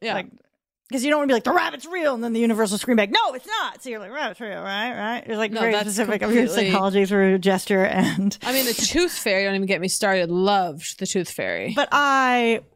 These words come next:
Speaker 2: thought I saw the Easter Bunny downstairs. I went down for a drink of water, and it was, like, a huge, you know, walking Donnie Darko bunny, <laughs> whatever.
Speaker 1: Yeah.
Speaker 2: And, um,
Speaker 1: Did the bunny look at you?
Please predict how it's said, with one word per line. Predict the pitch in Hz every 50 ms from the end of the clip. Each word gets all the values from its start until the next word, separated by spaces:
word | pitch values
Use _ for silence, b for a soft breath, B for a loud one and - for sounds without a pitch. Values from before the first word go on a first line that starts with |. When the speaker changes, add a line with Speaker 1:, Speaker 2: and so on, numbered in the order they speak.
| _ _ - -
Speaker 2:
thought | 269 247 226 214 190 185 - - - -
I | 214 220 233
saw | - - 233 214 220 208
the | 220 - 269
Easter | 285 240 - - 196
Bunny | 170 180 175 175 170 175
downstairs. | 170 185 185 190 196 196 - - 196 190 175 185
I |
went | 185 185 185
down | 202 190 190
for | 190 -
a | 196 180
drink | - 196 185 -
of | 190
water, | 180 180 175 170 180
and | 190 202
it |
was, | 202 185 -
like, | 196 - 208
a | 196
huge, | - - - 196 202 202 196 185 185 190 196 180 - - - - b b b b b b b b b b b _ _ _ -
you | 220 208
know, | 202 190 185 180 175
walking | 180 185 185 185 190 - - 214 202 196 196 196 202
Donnie | - 196 185 185 196 196
Darko | 196 180 180 180 - 185 180 180 185
bunny, | 185 226 240 220 196 - - -
<laughs> | - - 262
whatever. | 240 294 202 240 220 180 175 202 202 214 247 302 -
Speaker 1:
Yeah. | - - - 208 180 170 175
Speaker 2:
And, | - 240 233 240 240 240
um, | 233 226 220 214 214 208 208 202 - _
Speaker 1:
Did | - 240 202 226
the | 214
bunny | 233 226 226 220 208
look | 196 196 185 233
at | 226
you? | 214 269 294 339 381 392